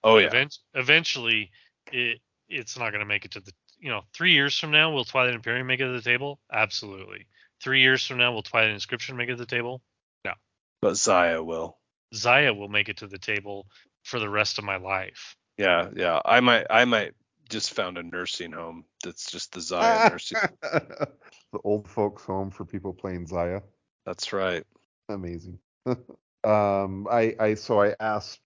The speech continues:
Speaker 3: Trevor to give it a, a number out of ten. Josh, what is, what is your number out of ten?
Speaker 1: Oh my gosh. I feel contractually obligated to give it a ten because it has Twilight Imperium involved with it.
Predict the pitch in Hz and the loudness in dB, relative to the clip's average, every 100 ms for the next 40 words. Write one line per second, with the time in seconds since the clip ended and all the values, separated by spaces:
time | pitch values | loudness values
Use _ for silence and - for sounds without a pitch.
0 | - - 120 113 107 107 - 104 104 101 | -20 0 4 4 2 -2 -6 -4 -4 -2
1 | 101 101 - - 90 90 90 87 87 _ | -4 -6 -12 -6 -2 -2 -2 -4 -8 _
2 | _ _ - 92 92 92 92 90 87 85 | _ _ -12 -8 -8 -6 -4 -4 -4 -10
3 | - 92 82 80 78 _ - 90 76 80 | -12 -8 -8 -10 -12 _ -14 -8 -6 -6
4 | 85 - _ _ 92 85 82 82 78 - | -8 -18 _ _ -10 -8 -8 -12 -14 -14
5 | 85 80 87 87 78 73 76 73 - - | -12 -12 -10 -10 -10 -12 -12 -14 -18 -20
6 | _ - - - - - - - - - | _ -12 -8 -8 -10 -12 -10 -8 -6 -6
7 | - - - - - - 120 110 110 - | -4 -4 -4 -6 -10 -4 -2 -2 -6 0
8 | 110 95 - 95 90 98 95 92 92 95 | 2 2 2 0 0 -2 -2 -4 -4 -6
9 | 90 90 - 101 98 92 - 98 92 - | -6 -8 -4 -2 -2 -4 -4 -4 -2 0
10 | 98 98 - - 92 92 92 90 95 92 | 2 2 0 0 0 0 -4 -4 -4 -2
11 | 90 82 85 87 92 98 - 101 101 | -4 -2 2 2 0 -4 0 2 2